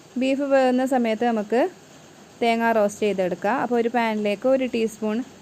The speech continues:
കോക്കനട്ട് ഓയിൽ ഒഴിച്ച് കൊടുക്കുന്നുണ്ട്. എണ്ണ ചൂടായി വരുമ്പോൾ അതിലേക്ക്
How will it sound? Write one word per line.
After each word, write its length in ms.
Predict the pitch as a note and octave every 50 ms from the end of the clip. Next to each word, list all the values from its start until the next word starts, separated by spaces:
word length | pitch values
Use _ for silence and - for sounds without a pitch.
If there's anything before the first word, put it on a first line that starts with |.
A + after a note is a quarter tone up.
| - - - - - - - -
കോക്കനട്ട് 440 | - - A#3+ A#3 A3 A#3 A3+ A3 B3 A#3+
ഓയിൽ 160 | A#3+ A#3 A3+
ഒഴിച്ച് 200 | A3 G#3+ G3+ - A3+
കൊടുക്കുന്നുണ്ട്. 560 | G#3+ G#3 G3+ G3+ G3+ G3 F#3+ F#3 F3 F#3+ A3+ D#4 G4+ - - - - - - - - - - - - - - - - - - - - - - - - - - - - - - - - - -
എണ്ണ 180 | B3+ C4 C4 C#4
ചൂടായി 340 | D4 C#4 D#4+ C4+ B3+ A#3+ A#3
വരുമ്പോൾ 260 | A#3 A#3 A3 A3 A#3 A#3+
അതിലേക്ക് 460 | A#3+ A3 G#3 G#3 G3+ G3+ - A3+